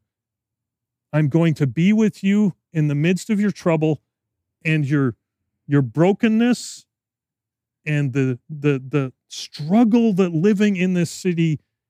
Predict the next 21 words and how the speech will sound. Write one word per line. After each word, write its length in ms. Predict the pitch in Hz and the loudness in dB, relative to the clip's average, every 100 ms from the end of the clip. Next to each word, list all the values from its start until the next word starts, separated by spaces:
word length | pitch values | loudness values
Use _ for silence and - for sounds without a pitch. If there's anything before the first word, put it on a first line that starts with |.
| _ | _
has 300 | - 165 143 | -6 -2 -2
been 480 | 123 175 151 127 123 - _ _ _ _ _ _ _ _ _ _ _ | 0 2 2 0 -6 -12 _ _ _ _ _ _ _ _ _ _ _
for 180 | - 139 | -4 -2
decades, 760 | 120 170 - 131 117 107 - - _ _ _ _ _ _ _ _ _ _ _ _ _ _ _ _ | 0 -2 0 -2 -2 -4 -12 -20 _ _ _ _ _ _ _ _ _ _ _ _ _ _ _ _
I'm 100 | 127 | -6
gonna 220 | 131 175 180 | 0 0 0
come 240 | - 180 | -2 -2
in 80 | 180 | -2
here 240 | - 156 | -2 -2
and 80 | 151 | -2
I'm 140 | 139 | -4
gonna 200 | 135 139 | -4 -4
be 140 | 127 123 | -2 -2
with 280 | 123 127 135 | -2 -2 -4
you 120 | 123 | -4
in 80 | 117 | -4
the 60 | |
midst 340 | 113 110 - 107 | -4 -6 -8 -12
of 100 | 104 | -10
it. 100 | 117 | -8
I, 160 | 131 | -8